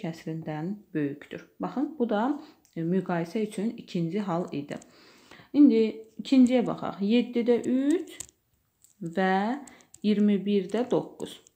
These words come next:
Təbii ki, məxrəclərlə sürətləri fərqi eyni deyil bu kəsirlərin. Yenə də soldakı kəsirin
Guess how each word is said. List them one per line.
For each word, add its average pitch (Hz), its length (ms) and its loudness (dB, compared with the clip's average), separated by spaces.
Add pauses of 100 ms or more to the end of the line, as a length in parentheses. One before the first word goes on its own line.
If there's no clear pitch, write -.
(360)
Təbii 262 320 2
ki, 294 160 0
məxrəclərlə 226 640 2
sürətləri 196 460 -2
fərqi 185 340 -4
eyni 180 240 -2
deyil 156 240 -2
bu 151 80 -12
kəsirlərin. - 640 -12 (380)
Yenə 226 340 4
də - 140 -10 (260)
soldakı 220 560 0
kəsirin 190 460 -4